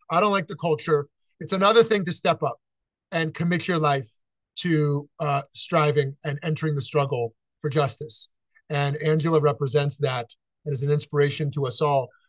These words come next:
We at Uri L'Tzedek deeply value L G B T Q, uh, inclusivity and justice and rights work, and, um, find this to be crucial to what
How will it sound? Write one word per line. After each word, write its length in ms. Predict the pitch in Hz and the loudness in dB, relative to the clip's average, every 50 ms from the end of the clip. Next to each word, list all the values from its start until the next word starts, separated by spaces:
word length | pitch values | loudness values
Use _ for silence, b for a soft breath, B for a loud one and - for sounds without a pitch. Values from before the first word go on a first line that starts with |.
| b _ _ | b _ _
We 200 | 143 165 180 175 | -4 0 2 4
at 80 | 170 165 | 2 2
Uri 200 | - 175 170 160 | 2 0 2 2
L'Tzedek 420 | 156 151 151 165 156 147 139 113 - - | 2 0 2 2 2 2 2 -2 -4 -4
deeply 600 | 165 185 208 - - 160 151 143 135 127 131 - _ _ _ _ _ - | -2 -2 -2 -2 -2 -4 -4 -4 -4 -6 -10 -16 _ _ _ _ _ -2
value 560 | 131 151 151 147 151 156 151 151 143 139 143 - | 0 2 4 6 4 4 4 2 0 -2 -2 -2
L 120 | - - | -2 -2
G 60 | 139 139 | -2 -2
B 80 | 147 | -4
T 160 | - - 151 | -6 -6 -8
Q, 320 | 127 - - 143 135 139 - _ _ _ _ _ _ - | -8 -4 -4 -4 -4 -6 -10 _ _ _ _ _ _ -8
uh, 100 | 180 151 147 - | -8 -8 -6 -6
inclusivity 840 | 185 151 143 - - 170 165 - - 165 160 147 156 156 156 156 156 156 | -6 -6 -4 -4 -2 -2 -2 -2 0 -2 0 0 0 0 0 -2 -4 -6
and 160 | 151 135 123 | -8 -8 -2
justice 460 | 107 151 151 151 - - 156 143 - | 0 0 0 0 0 -2 -4 -4 -4
and 120 | 143 127 127 | -6 -4 -2
rights 280 | 143 143 151 - - | -2 -2 -2 -4 0
work, 220 | - 160 151 151 151 - b b b b b b b _ _ | 2 4 4 4 2 -4 b b b b b b b _ _
and, 560 | 190 160 156 151 147 147 139 139 139 139 131 147 - | -2 2 2 4 4 2 0 -2 -2 -4 -4 -4 -4
um, 280 | 165 151 139 135 135 123 | -2 0 0 0 -2 -2
find 260 | - - 143 143 139 | -2 -2 -2 0 -2
this 140 | 139 127 - | -2 -4 -6
to 80 | - 143 | -8 -10
be 80 | 131 120 | -10 -8
crucial 380 | - - 165 160 - - 156 143 | -4 -2 -2 -2 2 2 0 0
to 120 | - - 147 | 2 0 0
what 280 | 135 135 139 135 131 | 2 2 2 0 0